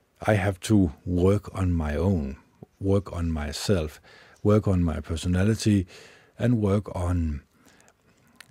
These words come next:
getting rid of my ego. And of course, it can be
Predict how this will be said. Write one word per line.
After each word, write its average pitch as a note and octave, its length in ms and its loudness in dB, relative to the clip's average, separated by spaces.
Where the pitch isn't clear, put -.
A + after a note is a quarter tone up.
getting F#2 340 2
rid E2+ 220 -2
of D#2 240 -6
my D2+ 220 -4
ego. D#2+ 560 -6
And A2 140 -4
of B2+ 140 0
course, B2 300 2
it B2+ 80 -4
can A#2 200 2
be G#2+ 340 2